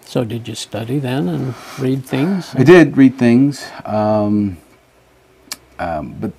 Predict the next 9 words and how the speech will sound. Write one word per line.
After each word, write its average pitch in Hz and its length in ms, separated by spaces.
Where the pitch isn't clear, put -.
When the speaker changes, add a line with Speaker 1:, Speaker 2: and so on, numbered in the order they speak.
Speaker 2:
but 107 140
that's, - 440
that's 131 220
kinda 175 260
when 107 280
things 110 640
for - 160
me 98 360
were 90 340